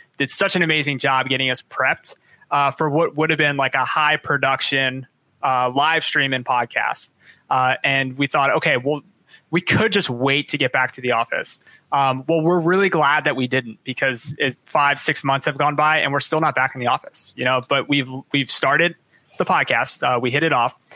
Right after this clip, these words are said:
Um, and the first episode is really timely. So if you go back and listen to that first episode from March, uh, it was, uh, four ways that you can help job seekers right now. So even if you go back to that first episode, uh, we were really pushing that principle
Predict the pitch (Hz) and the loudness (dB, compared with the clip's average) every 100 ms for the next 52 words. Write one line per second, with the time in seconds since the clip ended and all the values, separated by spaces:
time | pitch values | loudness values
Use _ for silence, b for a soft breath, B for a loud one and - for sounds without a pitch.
0 | B B - 143 147 - 160 151 151 208 | B B 0 2 2 2 0 0 0 0
1 | 214 220 196 202 175 139 165 165 - 165 | 2 0 0 0 0 2 2 0 0 0
2 | 180 120 - 135 143 170 160 160 143 143 | 0 0 -2 -4 -2 0 2 0 -2 -4
3 | 139 151 143 131 143 131 139 139 143 131 | -4 -2 -2 0 -2 -2 -2 -2 -2 -2
4 | 131 120 160 151 - - B B B - | -4 0 2 2 0 -6 B B B -2
5 | 151 147 147 - 160 160 147 131 - _ | 2 4 2 0 0 2 2 0 -4 _
6 | - 143 127 - - 220 233 180 170 156 | -2 0 0 -2 0 2 4 2 2 2
7 | 151 143 139 135 143 135 139 - 139 135 | 0 -2 -4 -4 -4 -2 -2 -2 0 0
8 | - 147 135 135 120 - 123 131 139 139 | -2 -4 -2 -2 -4 -8 -8 -2 -2 -2
9 | 127 120 104 - _ b b b 165 156 | -2 -2 -2 -6 _ b b b -2 0
10 | - 185 247 240 208 175 170 165 170 147 | 0 2 2 2 0 2 0 2 0 0
11 | 160 143 143 139 - 135 127 123 _ b | -2 -2 -2 -2 -2 0 0 -2 _ b
12 | b - 139 131 147 165 165 135 135 151 | b -2 0 2 0 2 0 -2 -4 0
13 | 170 175 180 175 156 156 156 139 135 - | 2 4 2 0 0 0 0 0 -2 -2
14 | - 160 165 151 127 101 127 | -2 -2 0 0 0 0 -2